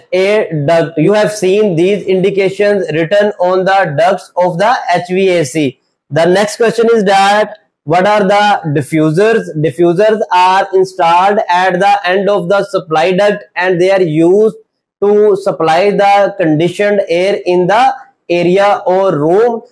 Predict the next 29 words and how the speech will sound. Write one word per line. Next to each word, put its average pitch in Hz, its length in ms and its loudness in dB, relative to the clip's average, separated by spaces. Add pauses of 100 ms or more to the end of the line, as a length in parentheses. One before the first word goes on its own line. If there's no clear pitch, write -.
(140)
There 165 140 0
are 185 140 0
different 190 400 -2
types 180 320 0
of 190 200 0
the 202 60 2
diffusers, 185 760 0 (100)
and 175 380 -2
these 190 260 0
types 185 580 0
are 190 380 2 (280)
swivel 196 560 0
type, 214 520 0 (240)
perforated 180 760 -2
type, 202 440 0 (200)
plain 180 340 0
diffusers, 208 680 0 (140)
and 233 360 0 (460)
jet 196 320 -2
diffusers. 165 880 0 (300)
The 151 120 0
next 185 360 0
question 233 320 0
is 208 140 2
that 196 380 2
what 165 240 0
are 208 220 0
the 202 580 0
grills? 208 420 0